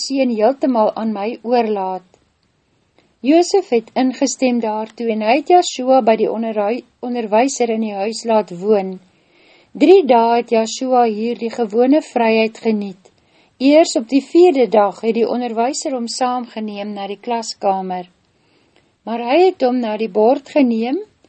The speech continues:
en die hele alfabet vir hom opgeskryf en begin om dit daarna te verduidelik. Nadat hy dit meermale verduidelik het, het hy aan Joshua gevra wat hy daarvan onthou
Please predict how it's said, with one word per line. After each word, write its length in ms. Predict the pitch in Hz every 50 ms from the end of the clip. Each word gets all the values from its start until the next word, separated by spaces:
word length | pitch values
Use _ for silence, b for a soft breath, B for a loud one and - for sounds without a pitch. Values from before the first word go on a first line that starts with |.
| b b b b b b
en 160 | b 240 254
die 80 | 277 262 247
hele 240 | 285 320 370 403 403
alfabet 720 | - - 285 294 302 277 - 269 240 202 220 214 214 214 -
vir 160 | - 247 240
hom 240 | 226 226 240 262 - -
opgeskryf 800 | 269 302 294 - - 294 - - - - 196 196 190 185 190 - _ _
en 160 | 226 233 233
begin 400 | 214 226 220 - - 285 285 285
om 120 | 294 262 233
dit 160 | 214 220 220 220
daarna 540 | 220 208 208 208 202 202 196 196 208 233 247
te 140 | - 247 226
verduidelik. 680 | - 220 190 175 180 202 196 208 226 214 208 185 180 180 _ _ _ _ _ _ _ _ _ _ _ _ _ _ _ _ _ _
Nadat 460 | 208 220 220 247 277 302 330 311 - 233
hy 120 | 233 247 226
dit 200 | 247 247 - 220
meermale 600 | 247 294 381 403 370 294 240 214 214 214 220 208 -
verduidelik 640 | - 220 185 175 208 202 202 208 196 214 214 - -
het, 200 | 240 302 359 - _ _ _ _ _ _ _ _ _ _
het 160 | 247 269 269
hy 80 | 349 349 359 349
aan 100 | 330 311
Joshua 520 | 294 269 254 - - - 311 320 320 311 311
gevra 500 | - 240 226 - _ _ 226 220 214 208 208 226 240 226
wat 220 | 226 226 226 254
hy 100 | 262 269 226
daarvan 540 | 214 202 196 202 208 - - 240 247 226 -
onthou 400 | - 262 254 - 240 254 285